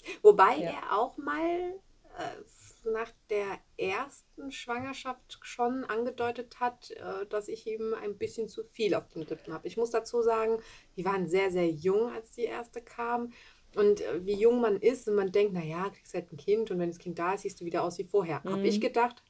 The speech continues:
Speaker 1: hat er gedacht.
Speaker 2: Ja.
Speaker 1: Und als die Realität
Speaker 2: Ja.
Speaker 1: dann kam und hups, äh, du hast dann erstmal nach der Geburt noch den Bauch und der geht natürlich nicht sofort wieder zurück und, ähm, durch den, durch diesen Frust natürlich auch noch ein bisschen mehr gegessen und auch noch ein bisschen mehr zugenommen,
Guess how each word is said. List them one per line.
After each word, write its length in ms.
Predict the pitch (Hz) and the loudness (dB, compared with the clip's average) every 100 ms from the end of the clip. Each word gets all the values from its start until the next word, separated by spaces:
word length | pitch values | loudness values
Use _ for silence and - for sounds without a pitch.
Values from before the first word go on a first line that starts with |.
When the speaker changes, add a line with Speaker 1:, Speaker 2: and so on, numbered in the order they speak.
| _ | _
Speaker 1:
hat 200 | - 214 - | -4 0 4
er 160 | 220 | 4
gedacht. 380 | 170 151 196 - | 2 -2 -4 -4
Speaker 2:
Ja. 40 | |
Speaker 1:
Und 100 | 170 | -6
als 200 | - - | -4 -2
die 100 | - | 4
Realität 520 | 190 190 190 180 320 269 | 6 6 4 2 0 2
Speaker 2:
Ja. 0 | |
Speaker 1:
dann 180 | 175 | 0
kam 340 | 175 170 170 196 | 0 0 2 0
und 260 | 185 180 - - | -4 -6 -8 0
hups, 380 | 285 330 - - - _ - - - | 2 2 -2 -10 -14 _ -20 -20 -8
äh, 380 | 208 196 196 - | -2 0 0 -2
du 120 | - | -6
hast 160 | 185 196 | -6 -4
dann 100 | 214 | -4
erstmal 300 | 185 196 202 | -4 -2 -2
nach 120 | 190 | -2
der 120 | 196 | -4
Geburt 320 | 185 175 202 202 | -4 2 2 2
noch 160 | 180 | -8
den 240 | - 170 143 | -6 -4 0
Bauch 380 | 147 170 254 233 | 2 4 4 2
und 240 | 190 175 | -2 0
der 80 | 175 | -2
geht 120 | 180 | 0
natürlich 300 | 180 175 175 | -2 -4 -2
nicht 180 | 208 240 | -2 0
sofort 340 | 156 - 151 147 | -2 -2 -8 -8
wieder 180 | 147 | -10
zurück 420 | 147 156 156 208 185 | -8 -4 2 2 2
und, 220 | 165 143 - - _ - | -2 -6 -16 -20 _ -4
ähm, 300 | 170 165 147 _ _ _ _ - | -4 -4 -8 _ _ _ _ 0
durch 200 | 196 180 | 4 4
den, 440 | 190 175 170 160 - | 4 2 0 -10 -8
durch 180 | - - | -6 -4
diesen 260 | 202 208 | -2 0
Frust 300 | 190 - 214 | 2 2 2
natürlich 280 | 208 190 190 | 2 2 2
auch 60 | 190 | 0
noch 100 | 185 | -2
ein 60 | |
bisschen 320 | 180 175 185 175 | -2 -2 -2 -2
mehr 140 | 165 | -2
gegessen 420 | 165 190 214 240 | -2 0 0 0
und 100 | 202 | -2
auch 120 | 170 | -2
noch 80 | 170 | -8
ein 60 | 165 | -4
bisschen 260 | 202 - | -4 -2
mehr 140 | 170 151 | -4 -4
zugenommen, 500 | - 233 160 160 | -2 0 2 0